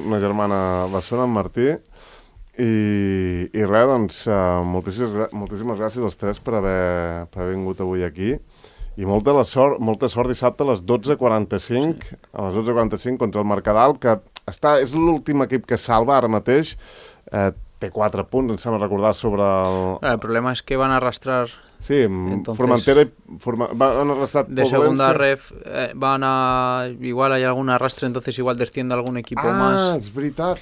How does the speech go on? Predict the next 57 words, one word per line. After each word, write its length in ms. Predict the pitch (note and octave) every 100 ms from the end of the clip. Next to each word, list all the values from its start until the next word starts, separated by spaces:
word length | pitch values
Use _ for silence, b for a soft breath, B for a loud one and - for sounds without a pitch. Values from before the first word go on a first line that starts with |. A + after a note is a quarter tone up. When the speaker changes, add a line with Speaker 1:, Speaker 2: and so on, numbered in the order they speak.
| -
Speaker 1:
clar, 180 | D#3+ F3
perquè 200 | C3 B2
segona 280 | C#3+ D3 D#3
ref 220 | D#3+ F3
de 60 | F3+
moment 280 | D3+ D#3+ F3+
ja 80 |
ha 20 | E3+
baixat 420 | D#3 - D3+ D3
el 60 | C#3
Speaker 3:
El 60 |
Speaker 1:
Mallorca 460 | C3 C3 D3 C3 C#3+
Speaker 3:
Mallorca, 480 | D3 F3+ F#3+ F#3+ F#3
Speaker 1:
B, 60 |
la 100 | D3+
Penya. 640 | B2 D#3 E3+ F#3 G3 G#3 G3+
Speaker 3:
Peña, 100 | C3+
y 120 | A#2
el 100 | A2+
Andratx 380 | A2+ A#2 C3 -
está 240 | B2 C3
por 120 | B2
ahí 120 | B2+ B2
peligroso 600 | B2 A#2+ B2+ C3 B2+ A#2+
también, 500 | A#2+ B2+ C#3 C#3+ C#3 A#2
entonces 560 | A2 A2+ G#2 A2+ G#2
igual 300 | A2+ G#2+ G#2+
hay 120 | A2+ A2+
algún 300 | A2+ A#2+ A#2
arrastre 400 | A#2 A2+ - A2+
por 140 | A2+
ahí 100 | A2+
por 140 | A2+ A2+
abajo 560 | A2+ A2 A#2+ A#2 A2+
y 160 | A2+ G#2
no 140 | G#2+
Speaker 1:
Clar, 160 | A2+ C3+
Speaker 3:
sé. 60 | A#2
Speaker 1:
quan 160 | A#2
han 180 | A#2 B2+
de... 220 | B2+ A#2+
Clar, 160 | A2+ C#3+
això 120 | B2+
no 40 | D3
hi 40 |
comptava 440 | D3 B2+ A#2+ D3+ C3
jo, 100 | A2+
no 80 | A2
només 240 | C3 C#3
són 140 | B2 C3+
Speaker 3:
Mhm. 60 |
Speaker 1:
tres 240 | A#2 C#3 -
que 80 | D3
baixen, 460 | C#3 C#3+ E3 E3+ -
potser 240 | C3 C3
n'ha 120 |
de 40 | C3+